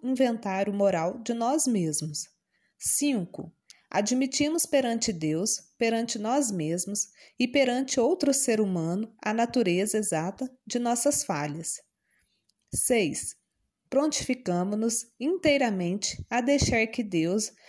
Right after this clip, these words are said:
removesse todos esses defeitos de caráter. Sete, que nos livrasse de nossas imperfeições.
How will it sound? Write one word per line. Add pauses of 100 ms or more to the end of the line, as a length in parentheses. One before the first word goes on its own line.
(240)
removesse
todos
esses
defeitos
de
caráter. (360)
Sete, (180)
que
nos
livrasse
de
nossas
imperfeições.